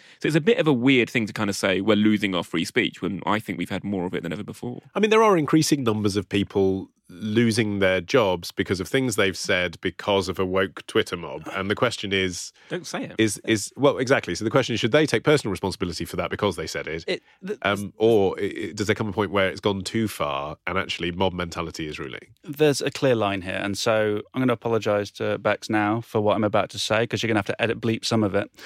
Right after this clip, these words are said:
Speaker 3: Um, I cannot say Toby Young is a s-, I cannot say is a s-, and if I say that, um, Toby Young is a s-, you will have had to bleep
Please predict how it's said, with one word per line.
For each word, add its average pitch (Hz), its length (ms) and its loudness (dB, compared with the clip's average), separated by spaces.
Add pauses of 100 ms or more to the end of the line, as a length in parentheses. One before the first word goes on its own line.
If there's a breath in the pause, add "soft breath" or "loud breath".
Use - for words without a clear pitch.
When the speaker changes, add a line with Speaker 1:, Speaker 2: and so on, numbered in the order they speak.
(360 loud breath)
Speaker 3:
Um, 131 300 2 (160)
I 127 100 4
cannot 160 480 2
say 117 380 0 (200)
Toby 120 280 2
Young 107 240 4
is 98 80 -2
a 101 40 -4
s-, - 100 -4 (640)
I 123 100 -2
cannot 110 260 -2
say 107 160 -4
is 107 140 -2
a - 20 2
s-, 988 640 4
and 117 80 -4
if - 140 -2
I 117 60 2
say 127 220 0
that, 117 180 0 (120)
um, 110 400 2
Toby 113 220 0
Young 110 100 2
is 110 80 0
a 1017 60 2
s-, 988 60 4 (800 loud breath)
you 135 100 2
will 135 60 4
have 123 100 0
had 117 100 -4
to 113 80 -6
bleep 107 440 -4